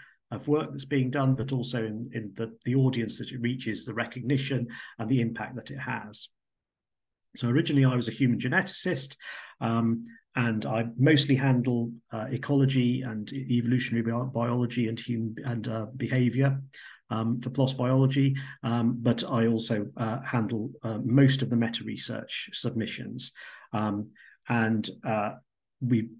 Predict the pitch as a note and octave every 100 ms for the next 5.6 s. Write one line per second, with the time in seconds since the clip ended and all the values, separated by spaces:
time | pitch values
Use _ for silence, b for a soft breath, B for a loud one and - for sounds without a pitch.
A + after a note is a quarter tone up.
0 | - _ - A#2 A2 B2+ C#3 C3 B2 -
1 | A#2 A#2+ A#2 A#2+ G#2 D3+ E3 F#3 F3+ -
2 | A#2 A#2 B2 - - A#2 A#2 A#2+ - _
3 | A2 B2+ B2+ A#2+ A2 C3+ B2 C#3 C#3+ -
4 | D3 C3+ C3 C3 B B _ - C3 A#2+
5 | B2+ C#3+ - C#3 B2